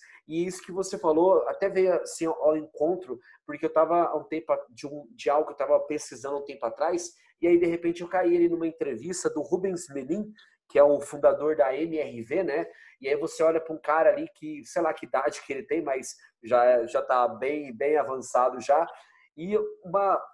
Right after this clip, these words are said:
e aí você entende, cara, é, é, é, é por isso que a M R V é a maior, é a maior empresa de construção civil do Brasil, porque, é, pelo menos com,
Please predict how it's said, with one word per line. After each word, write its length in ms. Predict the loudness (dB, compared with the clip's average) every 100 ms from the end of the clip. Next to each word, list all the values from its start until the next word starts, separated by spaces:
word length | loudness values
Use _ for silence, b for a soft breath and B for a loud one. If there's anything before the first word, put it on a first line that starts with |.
| _
e 80 | 0
aí 120 | 2
você 280 | -2 -8 -10
entende, 320 | -6 -6 -4
cara, 240 | -2 -4 -6 -10 -2
é, 340 | 0 0 -2 -10 _ _
é, 360 | 4 4 4 -4
é, 140 | -4 -8 _ -10
é 60 |
por 260 | -6 -6 -6
isso 280 | -6 -8 -4
que 140 | 0
a 100 | 2
M 220 | 2 0
R 220 | -4 -4
V 120 | -2 0
é 60 |
a 60 | 0
maior, 320 | 0 0 0 -2 -2
é 100 | -2
a 60 |
maior 380 | -2 -2 -2 -2
empresa 680 | -2 -6 -6 -4 -4 -6 -6 _
de 120 | -20 -16
construção 680 | -12 -12 -12 -10 -6 -6
civil 320 | -6 -6 -8 -10
do 80 |
Brasil, 400 | -2 -2 -2 -8
porque, 440 | -10 -12 -6 -6 -6 B B B
é, 80 | -6
pelo 320 | -6 _ -4
menos 200 | -4 -6
com, 260 | -6 -6